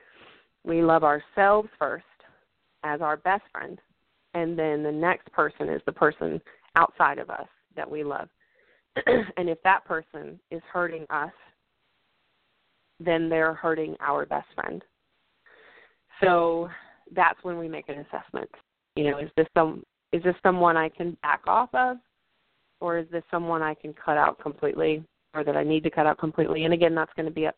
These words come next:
to you. But I just wanna make sure that you know that no, you are not being, you're not being too sensitive. And yes, you have every right to say what's going on and to tell the person how they're making you feel or how you're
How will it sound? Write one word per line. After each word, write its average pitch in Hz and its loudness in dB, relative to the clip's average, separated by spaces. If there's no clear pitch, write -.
to 160 -4
you. 151 -2
But 165 6
I 180 4
just 214 -8
wanna 190 -6
make 165 -10
sure 170 -8
that 160 -10
you 165 -10
know 147 -8
that 147 -6
no, 165 2
you 208 4
are 185 2
not 160 -6
being, 143 -12
you're 151 -6
not 147 -4
being 147 -6
too 143 -8
sensitive. - -8
And 160 6
yes, 156 6
you 147 -4
have 143 -6
every 156 -4
right 139 -8
to 156 -12
say 143 2
what's 135 -6
going 139 -6
on - -8
and 160 0
to 156 -8
tell 143 2
the - -8
person 143 -4
how 143 0
they're 139 -2
making 139 -4
you 143 -2
feel 147 6
or 156 4
how 160 2
you're 147 -12